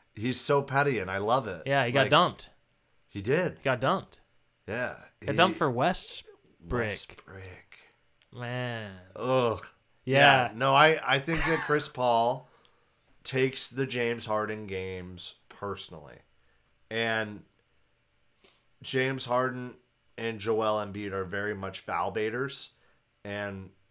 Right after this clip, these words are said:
Speaker 1: you know, they shoot a lot of free throws. That team shoots a ton of free throws. They shot more free throws than the Suns. But there are times where they don't get back on defense because they're still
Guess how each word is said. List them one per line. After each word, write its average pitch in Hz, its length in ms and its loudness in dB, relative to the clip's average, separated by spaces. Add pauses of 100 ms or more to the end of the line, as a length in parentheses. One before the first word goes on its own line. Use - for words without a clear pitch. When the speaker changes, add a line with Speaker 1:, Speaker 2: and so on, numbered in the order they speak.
Speaker 1:
you 165 120 -8
know, 120 400 -2
they 123 220 0
shoot 190 260 -4
a 190 40 0
lot 185 180 0
of 180 80 -6
free 190 160 -4
throws. 110 440 -8
That 120 200 0
team 147 240 -6
shoots 139 400 -4
a 156 80 -6
ton 107 300 -8
of 120 100 -6
free 117 180 -8
throws. 87 300 -8
They 101 120 -6
shot 107 420 -4
more 104 200 -8
free 110 220 -10
throws 110 340 -8
than 113 120 -12
the 110 100 -12
Suns. 101 540 -12 (560)
But 104 360 -2 (360)
there 120 180 0
are 139 60 0
times 127 600 -2
where 113 400 -2
they 113 140 0
don't 127 140 -2
get 123 140 -6
back 123 200 -2
on 127 100 -4
defense 127 640 -10 (360)
because 95 340 -4
they're 110 180 -2
still 117 600 -4